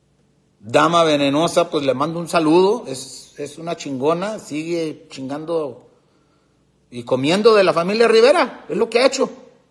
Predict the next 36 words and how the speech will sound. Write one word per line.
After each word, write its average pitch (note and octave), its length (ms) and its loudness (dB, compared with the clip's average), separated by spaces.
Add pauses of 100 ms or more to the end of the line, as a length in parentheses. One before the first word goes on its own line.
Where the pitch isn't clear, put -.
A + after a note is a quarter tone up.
(260)
Desde D3 320 -2
que C#3+ 180 -4
Jenny G3+ 440 0
falleció, E3 680 -2 (580)
de C#3 140 0
aquí D#3+ 220 0
sigue F3 320 -6
comiendo. F#3 680 -4
Entonces, D#3 600 -10 (300)
si C#3 220 -6
no E3 140 -2
tiene F#3+ 240 -2
otras G3 280 0
notas F#3 360 0
o D3 40 -6
no D#3+ 140 -2
tiene F3 160 -6
otras F3 220 -8
cosas E3 280 -8
que - 100 -6
hablar, E3 300 0
pues, - 160 -14
oye, C#3+ 380 -6 (260)
pues A#2 120 -16
no A#2+ 80 -8
es C3+ 80 -12
culpa D#3 280 -6
de E3+ 60 -6
nosotros, E3 420 -4
mija, D#3+ 380 -2
busque D#3 360 -6
y D3+ 100 -6
estudie D3 760 -6 (300)
realmente D#3 640 0
el D#3+ 120 -2
periodismo, C3 1040 -2